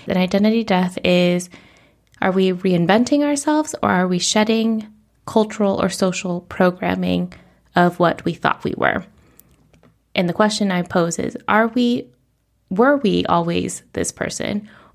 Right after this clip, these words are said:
or are we becoming this person? And my definition of an identity death, this is from my Instagram post that I shared, uh, back in October of twenty twenty-two, is that when you realize that an identity that you once used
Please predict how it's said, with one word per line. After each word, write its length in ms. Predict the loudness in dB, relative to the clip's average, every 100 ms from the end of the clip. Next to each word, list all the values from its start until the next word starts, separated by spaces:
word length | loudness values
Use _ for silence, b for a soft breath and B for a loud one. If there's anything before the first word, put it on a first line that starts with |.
| -2
or 160 | 0 2
are 140 | 0
we 160 | -2 -4
becoming 520 | -6 0 0 0 -2
this 160 | -8
person? 600 | -6 -6 -4 -4 -4 -6 B B B 0
And 680 | 4 6 6 6 6 4 2
my 280 | 4 4 4
definition 600 | 2 2 2 0 0 0
of 120 | 0
an 80 | 2
identity 440 | 0 0 0 0
death, 220 | -2 -2 -2
this 160 | -4
is 80 | -6
from 140 | -4
my 80 | -2
Instagram 340 | -2 -4 -6 -4
post 280 | -2 -2
that 100 | -4
I 80 | -4
shared, 340 | -4 -4 -4 -6 B B B -2
uh, 220 | 2 2
back 300 | 2 0 -2 -4
in 640 | 0 2 0 0 -4 -4 -8
October 380 | -2 0 2 0
of 100 | 0
twenty 220 | -4 -4
twenty-two, 520 | -4 -4 -2 -2 -4 B B B B B
is 380 | 2 4 4 2
that 160 | 0 0
when 120 | 0
you 100 | 0
realize 420 | 2 0 0 -2
that 140 | -2 -4
an 60 | -4
identity 840 | -4 -2 -2 -4 -6 -4 -6 -10 b b b _ _ _ -2
that 120 | 0
you 120 | 0
once 580 | 0 0 0 -2 -8 -4
used 640 | 0 4 4 0 -6 -16